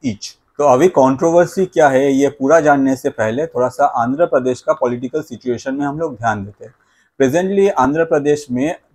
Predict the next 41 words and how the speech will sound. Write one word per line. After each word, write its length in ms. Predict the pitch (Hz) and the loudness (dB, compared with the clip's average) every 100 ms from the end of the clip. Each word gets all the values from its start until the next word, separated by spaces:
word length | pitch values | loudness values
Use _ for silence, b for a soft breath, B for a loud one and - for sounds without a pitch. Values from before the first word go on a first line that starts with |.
| - | -4
चंद्रबाबू 500 | 127 139 151 151 165 | -2 0 0 0 0
नायडू 360 | 139 123 120 135 | -2 -2 -2 -2
का 120 | 156 | -2
सरकार 440 | 147 113 107 113 | 0 -2 -2 -6
है, 340 | 95 98 107 107 | -6 -14 -16 -6
जो 140 | 123 | -4
कि 160 | 117 123 | -2 -6
सेंट्रल 440 | - 117 110 139 | -6 -8 -4 -4
में 180 | 143 135 | -2 -4
बीजेपी 340 | 117 120 123 | -4 -6 -6
को 160 | 131 143 | -6 -6
सपोर्ट 320 | 135 127 139 | -6 -6 -6
कर 160 | - 139 | -6 -6
रहा 100 | 151 | -6
है। 60 | 175 | -6
चंद्रबाबू 540 | 135 135 165 175 190 | -4 2 4 4 4
नायडू 280 | 175 143 160 | 6 4 2
का 120 | 170 | 0
जो 120 | 170 | 0
पार्टी 360 | 160 117 113 143 | 0 -2 0 -2
है 60 | 139 | -2
उसको 320 | 110 - 123 | -4 -6 -6
टीडीपी, 440 | 120 123 143 151 | -4 -4 -2 -4
मतलब 240 | 156 123 120 | -4 -4 -4
तेलुगु 340 | 123 120 131 | -4 -2 -2
देशम 340 | 135 131 147 135 | -2 -2 -4 -4
पार्टी 280 | 117 151 | -4 -4
कहा 240 | 202 120 113 | -8 -4 -4
जाता 340 | 98 98 98 | -4 -8 -12
है। 80 | 98 _ _ | -18 _ _
इससे 240 | 135 - 190 | -8 -4 -2
पहले 260 | 165 160 | 0 0
आंध्र 500 | 160 - 135 131 151 | -2 -2 -2 0 0
प्रदेश 340 | 156 139 127 - | 0 -2 -4 -4
में 160 | 127 170 131 | -6 -6 -4
वाईएसआरसीपी 1000 | 123 143 156 165 - 120 127 127 139 151 | 2 2 2 -4 -2 0 0 -2 -10 -8
का 160 | 139 147 | -2 -2
गवर्नमेंट 460 | 117 117 127 143 135 | 0 0 0 -2 0
हुआ 120 | 143 | 0
करता 300 | 143 139 143 | 0 -2 -2
था, 240 | 139 180 | -6 -8